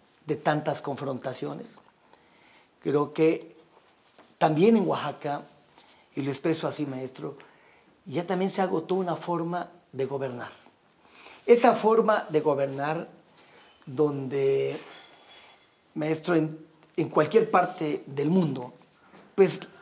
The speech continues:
la excepción de la forma de gobernar, gobernar puede ser la presión, negociación, la excepción, pero no la regla general, maestro.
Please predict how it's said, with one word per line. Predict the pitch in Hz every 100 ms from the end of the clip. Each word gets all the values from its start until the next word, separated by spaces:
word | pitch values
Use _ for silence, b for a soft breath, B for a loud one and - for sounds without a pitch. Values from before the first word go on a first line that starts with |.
| B B B
la | 170
excepción | 170 - 175 - 220 240 233
de | 190
la | 151
forma | 202 196 185
de |
gobernar, | 151 139 135 143 160 165 -
gobernar | 143 139 143 156
puede | 165 151
ser | 131 165 165 160
la | -
presión, | 156 135 185
negociación, | 175 156 143 143 180
la | 175 165
excepción, | 175 262 233 247 - - 208 160 - - - - b b b b b
pero | 160
no | 170 202
la | 156
regla | 143 175 160
general, | - 123 143 160
maestro. | - - -